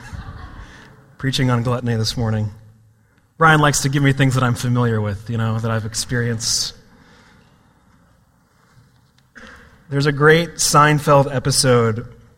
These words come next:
where Jerry has decided to make some changes to his eating habits.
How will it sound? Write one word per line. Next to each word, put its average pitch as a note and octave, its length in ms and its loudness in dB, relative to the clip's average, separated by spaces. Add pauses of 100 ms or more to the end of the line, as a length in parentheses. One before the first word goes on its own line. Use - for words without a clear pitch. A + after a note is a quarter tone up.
(460)
where C3+ 220 2
Jerry C#3 640 4
has C3 220 -2
decided B2+ 500 0
to B2+ 80 -4
make B2 440 -2 (340)
some A#2+ 240 -2
changes D3+ 580 0
to C#3 100 0
his C3 120 0
eating C#3 300 0
habits. A2 600 -4